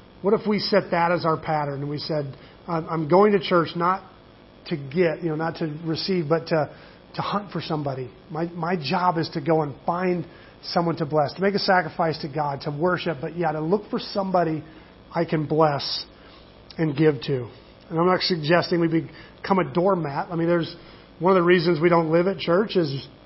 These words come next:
that we don't live in the midst of corporate worship is because, yeah, we, we need to tend our own needs too. We need to, you know, we need to take our needs to God and absolutely pour those out before God. And,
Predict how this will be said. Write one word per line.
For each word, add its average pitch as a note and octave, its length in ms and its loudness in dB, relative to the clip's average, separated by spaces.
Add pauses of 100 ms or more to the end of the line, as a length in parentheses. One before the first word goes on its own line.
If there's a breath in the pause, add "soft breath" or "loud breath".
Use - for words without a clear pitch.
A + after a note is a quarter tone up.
that F#3 80 -2
we D#3+ 60 2
don't E3+ 180 0
live E3+ 260 4
in F3 80 2
the E3 60 0
midst E3+ 320 0
of F3 120 -2
corporate F3 340 2
worship F3+ 340 0
is G3+ 100 0
because, F#3 320 0
yeah, A#3+ 140 2
we, A3 240 0 (1080 loud breath)
we G3+ 120 6
need A3+ 140 2
to G3 100 2
tend G3+ 240 2
our F3+ 160 6
own F3 180 2
needs F3 360 -2
too. G#3 200 2
We D3+ 80 -2
need F#3 180 0
to, E3+ 200 2 (340 loud breath)
you F3 80 0
know, E3 40 2
we F3+ 80 2
need G3 180 0
to - 60 -12
take F#3+ 160 -4
our F#3 100 2
needs F3 220 -2
to E3 60 -4
God F3 280 2
and D3+ 80 -4
absolutely F3 800 0
pour F3+ 200 2
those E3+ 180 2
out D#3+ 180 4
before D#3+ 300 -2
God. D#3 340 0
And, C#3+ 160 -4